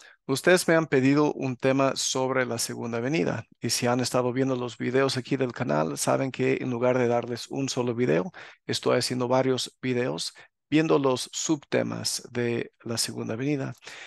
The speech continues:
Y me estoy basando en un libro excelente escrito por mi amigo Robert L. Millet, que se llama Viviendo en la Hora Undécima. Un excelente libro, y en el video del día de hoy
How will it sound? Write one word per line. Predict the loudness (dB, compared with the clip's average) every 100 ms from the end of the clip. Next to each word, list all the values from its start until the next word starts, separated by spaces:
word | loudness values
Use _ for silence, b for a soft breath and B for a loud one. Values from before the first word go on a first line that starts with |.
| B
Y | 0
me | 2
estoy | 4 6
basando | 6 6 4 4
en | 2
un | 2
libro | 2 0
excelente | -2 -4 -4 -4 -2
escrito | -2 -4 -6 -6
por | -6 -4
mi | -4
amigo | -2 2 4 2
Robert | 2 0 -2 -4 -10 -6
L. | -4 -2
Millet, | -2 -2 -4 -4 -18 B B B
que | -6 -2
se | 2
llama | 4 4 2
Viviendo | -2 0 0 0 0
en | -2
la | -4 -4
Hora | -2 -2 -4
Undécima. | -6 -6 -4 -4 -4 -8 -12 -14 B B B
Un | -2 -2
excelente | 0 0 0 0 0
libro, | 2 2 2 0 -4 _ _ -8
y | -4 -2 -2 -2
en | -2
el | 0 -2 -2 -6
video | -2 2 4 4
del | 2
día | 2 2
de | 2
hoy | -2 -6